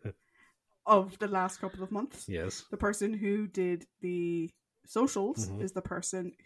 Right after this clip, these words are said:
Speaker 2: who gives their thoughts first. So, Paddington, thoughts on the Doctor?
Speaker 1: Um, I don't know whether we got all the good stuff out of the way with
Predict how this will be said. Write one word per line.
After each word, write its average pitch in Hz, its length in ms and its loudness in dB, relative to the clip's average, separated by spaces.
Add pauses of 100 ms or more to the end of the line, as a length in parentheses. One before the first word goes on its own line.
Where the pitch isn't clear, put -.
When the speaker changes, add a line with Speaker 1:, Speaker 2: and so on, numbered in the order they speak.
Speaker 2:
who 170 380 -2 (500)
gives 175 160 -4
their 185 120 -2
thoughts - 300 -8
first. - 300 -6 (480)
So, 190 400 -2 (260)
Paddington, 196 500 -2 (480)
thoughts - 440 -6 (100)
on 220 400 -4
the 226 80 -8
Doctor? - 560 -8 (240)
Speaker 1:
Um, 127 640 4 (420)
I 123 100 6
don't 143 120 12
know 160 100 12
whether 151 140 10
we 131 120 10
got 120 120 8
all 120 80 8
the 110 120 4
good 117 200 6
stuff - 240 2
out 104 100 2
of 98 60 2
the 101 80 0
way 104 200 4
with 101 160 2